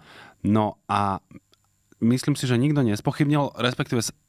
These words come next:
to je pr-, vlastne priamo v tom memorande napísané a to je rozloženie aspoň veľmi schematické moci v tej budúcej vláde. Z-, zatiaľ iba v,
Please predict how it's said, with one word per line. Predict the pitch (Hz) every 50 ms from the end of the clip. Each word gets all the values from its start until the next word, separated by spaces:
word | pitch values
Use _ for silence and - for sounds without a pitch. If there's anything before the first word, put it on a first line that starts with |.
| _ _
to | - 139 131
je |
pr-, | 113 - 95
vlastne | 120 117 - - 110
priamo | - 117 117 117 117 113
v | 107 -
tom | 113
memorande | 101 98 101 101 98 95 92 85 82 82 85 90 98
napísané | 92 85 87 - - 120 - - 120 120 117 117 - - - - - -
a | 90
to | 101 - 117 110
je | 110 107 107 104 104 101 101 90 76 95 101
rozloženie | 104 107 113 107 120 113 113 101 110 107 104 104 104 101 101 98 98 - - _ - - - _
aspoň | - 92 - - 101 98
veľmi | 101 113 117 117 117 110 101
schematické | - - 104 104 107 104 - - 92 - - - - 98 90 85 80 58 50
moci | 69 85 90 95 101 - - 143 165 160 - _ _ -
v | - - -
tej | - - 98 90 90 82 - -
budúcej | - 85 90 101 101 101 98 - - 104
vláde. | 90 90 87 85 90 95 110 127 135 - - - - - - - _ 87
Z-, | 76 95 98 -
zatiaľ | 104 113 117 - 120 107 104
iba | 98 98 92
v, | -